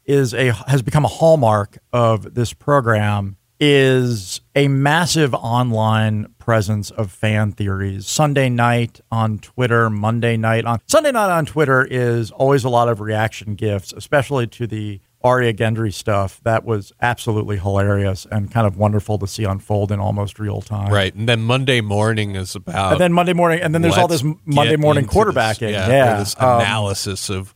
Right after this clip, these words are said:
Speaker 1: so
Speaker 2: what's happening next.
Speaker 1: So the, the, we, there were a couple of people that we did not see in this episode that we should touch on. Cersei, Bronn,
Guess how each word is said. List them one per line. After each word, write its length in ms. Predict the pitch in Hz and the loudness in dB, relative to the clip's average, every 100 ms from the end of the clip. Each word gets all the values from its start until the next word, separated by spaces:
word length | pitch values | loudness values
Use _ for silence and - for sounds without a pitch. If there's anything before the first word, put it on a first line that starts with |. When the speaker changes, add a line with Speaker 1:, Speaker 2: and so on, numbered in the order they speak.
| _ | _
Speaker 1:
so 200 | - 165 | -2 2
Speaker 2:
what's 140 | 254 - | 2 2
happening 500 | 135 135 127 110 90 | -2 -2 -4 -6 -6
next. 380 | 98 90 85 | -6 -6 0
Speaker 1:
So 380 | - 175 165 160 - _ | 2 4 2 2 -2 _
the, 340 | 143 160 156 156 | 2 2 2 -2
the, 320 | 151 160 147 | -8 -8 -6
we, 280 | 147 175 170 | 0 2 4
there 140 | 156 151 | 4 2
were 60 | |
a 40 | 147 | 2
couple 220 | 202 214 | 0 0
of 60 | 175 | -2
people 180 | 180 156 | -2 -2
that 100 | 147 | -2
we 100 | 135 | -4
did 240 | 104 160 | 0 0
not 280 | 151 139 - | 2 2 0
see 360 | - 120 107 101 - | -2 -4 -4 -6 -8
in 120 | 127 | -2
this 140 | 120 113 | 0 0
episode 320 | 113 - 107 | -2 -2 -4
that 80 | 113 | -4
we 80 | 110 | -6
should 180 | 110 101 | -8 -4
touch 240 | 113 - | -2 -2
on. 260 | 104 101 110 _ - | -6 -8 -12 _ -6
Cersei, 600 | - 190 - 202 202 185 _ _ _ - | 2 2 4 2 0 -2 _ _ _ 0
Bronn, 600 | 127 123 123 120 117 | 2 2 2 2 -2